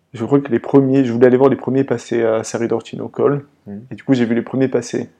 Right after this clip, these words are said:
Speaker 1: l'après-midi, enfin, je suis rentré chez moi, j'ai
Speaker 2: Ouais.
Speaker 1: fait mes trucs et tout. L'après-midi, je suis allé rouler, et je dis, bon, ben, je vais repasser là-bas en vélo.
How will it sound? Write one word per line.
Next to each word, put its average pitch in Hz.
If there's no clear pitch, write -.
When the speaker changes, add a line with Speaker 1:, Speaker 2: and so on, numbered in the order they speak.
Speaker 1:
l'après-midi, 120
enfin, 139
je 110
suis -
rentré 110
chez -
moi, 113
j'ai 110
Speaker 2:
Ouais. 104
Speaker 1:
fait 104
mes 110
trucs 120
et 107
tout. 143
L'après-midi, 127
je -
suis -
allé 110
rouler, 120
et 107
je 90
dis, 120
bon, 117
ben, 101
je 98
vais 101
repasser 123
là-bas 117
en 117
vélo. 123